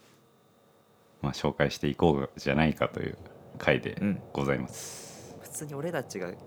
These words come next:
Speaker 3: 気になるよね。そもそも。
Speaker 2: あ、それはあった。
Speaker 1: そうだね。
Speaker 2: それはあった。
Speaker 1: 確かに。
Speaker 2: まあ、その事前にさ、
Speaker 1: うん。
Speaker 2: も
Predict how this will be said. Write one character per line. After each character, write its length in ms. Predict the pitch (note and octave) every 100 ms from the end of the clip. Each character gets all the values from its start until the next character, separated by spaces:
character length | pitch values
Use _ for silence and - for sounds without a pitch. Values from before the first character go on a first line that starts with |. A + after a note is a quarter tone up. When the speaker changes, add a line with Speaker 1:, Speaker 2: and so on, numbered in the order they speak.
| -
Speaker 3:
気 120 | - G#2+
に 140 | G#2
な 100 | G#2
る 100 | -
よ 60 | -
ね。 160 | D#2+ - - - - - -
そ 140 | - G2+
も 120 | G2
そ 120 | -
も。 120 | F2+
Speaker 2:
あ、 80 | G2+
そ 120 | G#2+
れ 80 | A#2
は 120 | A2+
あ 20 |
っ 40 | G#2+
た。 40 |
Speaker 1:
そ 60 | F#2+
う 40 |
だ 120 | -
ね。 80 | -
Speaker 2:
そ 100 | -
れ 80 | G#2+
は 120 | G#2
あ 40 | D2+
っ 20 |
た。 100 | -
Speaker 1:
確 180 | C2+ -
か 0 |
に。 60 | - - - - - - - - - - - - - - - - - - - - - - - - - - - -
Speaker 2:
ま 140 | A2+
あ、 40 | A2+
そ 120 | A2
の 100 | G#2+
事 160 | A2+
前 120 | C3 D3
に 360 | C#3+ C#3 - - - - - - -
さ、 160 | D#2+ C2
Speaker 1:
う 20 |
ん。 120 | - - - - - - -
Speaker 2:
も 300 | A2 F#2+